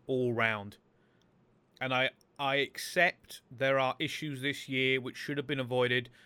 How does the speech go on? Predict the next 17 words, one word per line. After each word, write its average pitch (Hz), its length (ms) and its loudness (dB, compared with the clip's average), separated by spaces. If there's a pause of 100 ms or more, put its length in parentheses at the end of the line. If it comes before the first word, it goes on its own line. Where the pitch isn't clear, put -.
(120)
but 117 80 -10
there 123 100 2
are 123 100 2
also 165 320 0
a - 20 -2
lot 143 120 0
of 120 100 -6
unavoidable 131 640 -2
issues. - 460 -12 (680)
Um, 107 500 -6 (440)
and 127 280 -6
to, 123 500 -4 (1300)
to 151 80 -8
put - 240 6
down 220 260 8
the 190 220 6
esport, 147 420 6